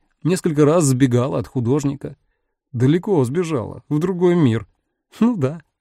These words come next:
она хихикнула. «Карты больше, карты меньше.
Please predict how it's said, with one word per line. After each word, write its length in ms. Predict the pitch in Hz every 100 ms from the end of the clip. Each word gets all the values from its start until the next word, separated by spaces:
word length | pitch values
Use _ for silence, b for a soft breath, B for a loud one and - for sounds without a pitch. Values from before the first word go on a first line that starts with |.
| _
она 220 | 123 110
хихикнула. 680 | 98 110 - 104 113 107 - _ _ _ _
«Карты 380 | - 269 247 147
больше, 480 | 139 277 - 196 170
карты 360 | 190 175 123
меньше. 480 | 104 165 208 - -